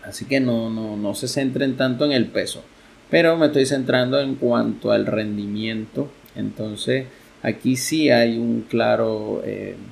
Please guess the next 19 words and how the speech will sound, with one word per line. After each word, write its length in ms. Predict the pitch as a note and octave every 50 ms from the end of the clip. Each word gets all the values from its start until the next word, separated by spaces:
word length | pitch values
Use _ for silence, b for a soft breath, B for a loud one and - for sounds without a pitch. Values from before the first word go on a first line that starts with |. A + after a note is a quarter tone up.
| - - - - - - - - - - -
una 200 | B2 C3+ B2 B2
clara 280 | B2+ B2 B2 B2 B2
evolución 680 | A#2+ A2+ A#2 A2+ A2+ G#2+ - - - B2 B2 B2 C#3 C3+ B B B B B B B - -
y, 380 | C3 C3 B2+ B2+ B2 - - - -
y 140 | A#2+ B2 A#2+
a 60 | A2
veces 280 | A2 A2 - - D3
no, 140 | D#3+ D#3+ D#3
no 240 | D3 C#3+ C#3+ C#3 C3
se 120 | B2+ -
dan 180 | C#3+ C3+ C3+ C3
cuenta. 440 | C3 - D#3+ F3 E3 - - - G2+
O 40 | G2
sea, 260 | G2+ G#2 G#2+ G2+ G#2 -
simplemente 600 | - A2+ A2 A2 B2+ B2+ C3 C#3+ C#3+ B2+ A#2 A2+
siguen 300 | A2 A2 A2 A2+ A#2 A#2+
entrenando, 580 | B2 B2+ A#2+ C3 C#3 C#3+ C#3 C#3+ D3 D3 C#3+ C3
siguen 280 | B2 A#2 A2+ A#2 A#2+
entrenando. 680 | A#2+ B2 A#2 B2 C3 C#3 C#3 C#3+ C#3+ C#3 C3+ C#3+ C#3